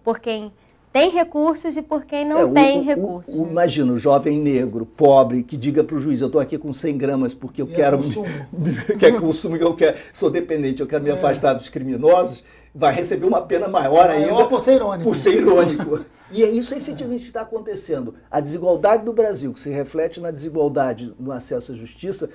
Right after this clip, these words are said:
Speaker 2: está produzindo uma população carcerária que criminaliza os pobres, os negros, e que os condena a um vínculo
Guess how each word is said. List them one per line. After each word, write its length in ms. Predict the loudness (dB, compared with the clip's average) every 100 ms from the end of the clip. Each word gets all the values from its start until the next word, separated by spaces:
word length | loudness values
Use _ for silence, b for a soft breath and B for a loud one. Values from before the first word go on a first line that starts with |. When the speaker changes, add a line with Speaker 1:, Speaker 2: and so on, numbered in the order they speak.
| B B
Speaker 2:
está 280 | -6 -2 0
produzindo 800 | 0 -2 -2 -6 -4 -4 -4 -4
uma 160 | -6
população 580 | -6 -8 -4 -4 -4 -10
carcerária 880 | -8 -10 -6 -4 -2 -2 -2 -4 -6
que 120 | -12
criminaliza 640 | -12 -12 -6 -6 -4 -6 -8
os 100 | -14
pobres, 640 | -6 -2 -2 -2 -6 -12
os 120 | -10
negros, 480 | -6 -2 -2 -4 -14 b b
e 120 | -12 -6
que 160 | -4
os 100 | -4
condena 480 | -2 -4 0 0 2
a 60 | 2
um 180 | 0
vínculo 540 | -2 -2 -2 -2 -6